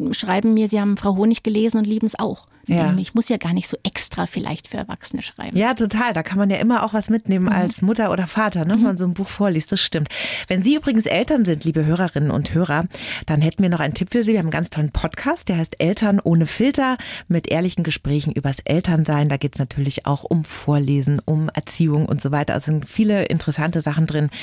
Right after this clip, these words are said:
Speaker 2: in der A R D Audiothek und überall, wo es Podcasts gibt. Da kann man auch mal reinhören, wenn man hier durch ist mit unserer blauen Couch. Was steht denn jetzt als nächstes an bei Ihnen, Frau Buhlmann?
Speaker 1: Also jetzt gerade habe ich den vierten Band von Willow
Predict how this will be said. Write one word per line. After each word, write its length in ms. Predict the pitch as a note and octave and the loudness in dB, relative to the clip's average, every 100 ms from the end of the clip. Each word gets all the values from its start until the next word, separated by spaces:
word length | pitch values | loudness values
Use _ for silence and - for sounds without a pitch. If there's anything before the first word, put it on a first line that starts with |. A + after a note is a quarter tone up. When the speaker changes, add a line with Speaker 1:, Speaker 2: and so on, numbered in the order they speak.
| - | -14
Speaker 2:
in 160 | - D3+ | 0 2
der 180 | C#3+ - | 2 0
A 120 | C#3+ | -2
R 100 | - | -2
D 180 | C3+ D3+ | -4 -2
Audiothek 600 | - C3+ C#3 - C#3+ - | -2 -2 -4 -2 -2 0
und 160 | C3+ A#2+ | -2 -2
überall, 320 | C#3 C#3+ C3 | -2 -4 -4
wo 60 | |
es 100 | C3+ | -6
Podcasts 640 | - G3 - - A#2+ - - | -4 -6 -4 -6 -6 -6 -6
gibt. 240 | A2+ - | -6 -6
Da 20 | |
kann 160 | C3 C#3+ | -8 -6
man 140 | C3+ | -6
auch 160 | - - | -8 -6
mal 100 | B2 | -4
reinhören, 420 | - - C3+ B2+ | -4 -4 -2 0
wenn 100 | B2+ | 0
man 180 | B2 B2+ - - - - | 0 -2 -4 -12 -12 -4
hier 200 | A#3+ B3+ | -2 2
durch 240 | A3 G#3 | 0 0
ist 160 | D3+ E3 | 0 -2
mit 100 | - | -2
unserer 260 | D3+ D3+ | -2 0
blauen 300 | C#3+ D3 D3 | 0 2 2
Couch. 440 | - C#3 B2+ - - - - - - - - - | 0 0 0 -2 -6 -10 -12 -12 -12 -12 -16 -6
Was 160 | D#3+ - | -2 -2
steht 320 | - A3 A3+ | 0 0 2
denn 100 | G3+ | 2
jetzt 200 | F#3 - | 0 -2
als 180 | E3 - | -2 0
nächstes 340 | D3 - D#3 | 0 -2 -4
an 240 | - B2 B2 | -2 -2 -2
bei 140 | - | -2
Ihnen, 140 | B2+ | -2
Frau 180 | B2+ - | -2 -6
Buhlmann? 480 | - - - - D3 - - - - - - _ _ _ | -2 -2 -2 -4 -8 -12 -20 -20 -20 -20 -20 _ _ _
Speaker 1:
Also 200 | A#3 A3+ - - | 0 0 0 -2
jetzt 240 | A3 - | -2 -2
gerade 400 | G#3+ G#3 A#3 A#3 | -2 0 2 2
habe 160 | G3+ G3 | 2 0
ich 160 | - | -4
den 400 | - G3+ F#3 F#3 | 0 2 4 2
vierten 500 | F3+ - B3 - A#3+ | 2 2 2 4 2
Band 240 | G#3 G3 G3 | 2 0 0
von 220 | F#3+ F3+ | 0 0
Willow 500 | F#3+ A3 A#3+ B3 | 2 2 2 2